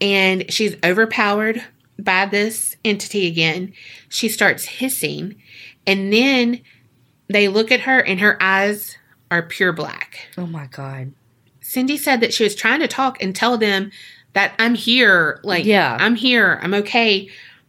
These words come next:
Speaker 1: but it wouldn't let her. And all she was doing was the hissing again, and she basically got on a pounce stance on the couch, like
Speaker 2: Oh,
Speaker 1: she
Speaker 2: shit.
Speaker 1: was kind of perched.
Speaker 2: Yeah.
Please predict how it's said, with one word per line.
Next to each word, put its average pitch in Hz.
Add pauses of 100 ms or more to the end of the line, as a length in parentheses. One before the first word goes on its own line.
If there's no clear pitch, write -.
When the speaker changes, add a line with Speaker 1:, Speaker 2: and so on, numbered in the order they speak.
Speaker 1:
but 202
it 190
wouldn't 214
let 160
her. 165 (540)
And 202 (340)
all 214
she 285
was 262
doing 190
was 175
the 190
hissing 294
again, 180 (100)
and 220
she 247
basically 233 (480)
got 226 (500)
on 214
a 160
pounce 226
stance 240
on 208
the 190
couch, -
like 185
Speaker 2:
Oh, -
Speaker 1:
she -
Speaker 2:
shit. 202
Speaker 1:
was 185
kind 214
of -
perched. -
Speaker 2:
Yeah. 196